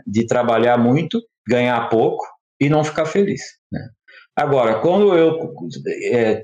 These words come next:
busco uma atividade, uma profissão, né, que me faz, assim, é, que preenche, né, que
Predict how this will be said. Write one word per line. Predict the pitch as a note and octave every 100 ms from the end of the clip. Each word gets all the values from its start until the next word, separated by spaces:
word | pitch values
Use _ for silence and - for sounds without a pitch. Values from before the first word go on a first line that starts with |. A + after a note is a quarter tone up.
| -
busco | A#2+ E3 G3+ -
uma | D3+ C#3
atividade, | C#3 C3 B2+ A2 G2+ G2
uma | A2 A2+
profissão, | C3+ C#3+ - B2+ G#2+ D#2 - _ _ _ -
né, | A2+ A#2
que | A#2
me | B2 A#2+
faz, | A#2 C3+ C#3+ C3+
assim, | B2+ - C3 A#2 G#2 G#2 F2 C#2
é, | F#2+ G#2+ G2+ G2 F#2+
que | - C3+
preenche, | C#3+ C#3+ E3+ D3 A#2+
né, | G#2 B2+
que | B2